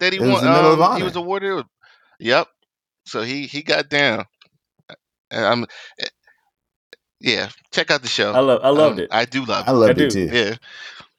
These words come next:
Speaker 2: Yeah, I got nothing bad to say. Like I said, it's, it's, it's good corny. It, it's predictable, but you don't care. You really just enjoy the show.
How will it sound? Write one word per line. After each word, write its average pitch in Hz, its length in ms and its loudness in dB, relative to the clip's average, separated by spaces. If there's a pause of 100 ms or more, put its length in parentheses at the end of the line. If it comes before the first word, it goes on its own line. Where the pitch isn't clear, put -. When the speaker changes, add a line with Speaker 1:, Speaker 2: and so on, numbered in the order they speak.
(680)
Speaker 2:
Yeah, 85 320 -4
I 92 60 -2
got 101 180 2
nothing 95 280 0
bad 98 240 2
to 92 60 -2
say. 98 220 0
Like 95 140 2
I - 40 -10
said, 98 220 -2
it's, 98 200 -4
it's, 101 360 -8
it's 110 160 -2
good 104 260 0
corny. 98 440 -2 (100)
It, 82 80 -8
it's 98 300 -4
predictable, 95 500 -2
but 90 200 -2 (100)
you 101 140 -6
don't 101 200 0
care. - 420 -6 (360)
You 101 160 -2
really 104 260 0
just 104 220 0
enjoy 95 480 -2
the 82 80 0
show. 82 340 -4